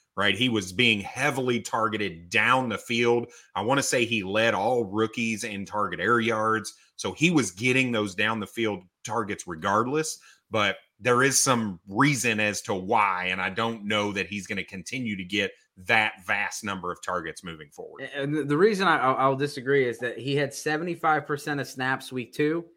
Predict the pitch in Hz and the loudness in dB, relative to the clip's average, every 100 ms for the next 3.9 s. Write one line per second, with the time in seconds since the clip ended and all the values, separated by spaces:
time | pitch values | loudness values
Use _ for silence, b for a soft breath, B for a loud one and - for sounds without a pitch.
0 | b b - - 156 151 156 - 147 147 | b b -16 -2 0 0 -2 -2 2 2
1 | 135 131 120 131 156 175 - _ _ _ | 2 -2 -4 -2 -2 -4 -14 _ _ _
2 | 135 135 - 160 165 147 120 107 - 180 | -4 -4 -2 0 2 0 -4 -4 -2 -2
3 | 139 - 185 156 107 - - 85 - | -2 -6 -4 -2 -4 -8 -14 -14 -16